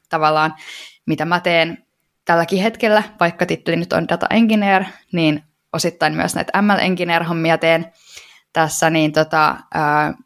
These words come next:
me mietitään, että miten se olisi niinku hyödynnettävissä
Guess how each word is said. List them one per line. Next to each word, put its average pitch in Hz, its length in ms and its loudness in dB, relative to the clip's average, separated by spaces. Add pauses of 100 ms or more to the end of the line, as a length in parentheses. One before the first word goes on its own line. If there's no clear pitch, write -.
me 170 120 0
mietitään, 165 480 0
että 165 160 -6
miten 160 260 0
se 160 120 0
olisi 160 180 0
niinku 160 380 -4 (500)
hyödynnettävissä 170 960 2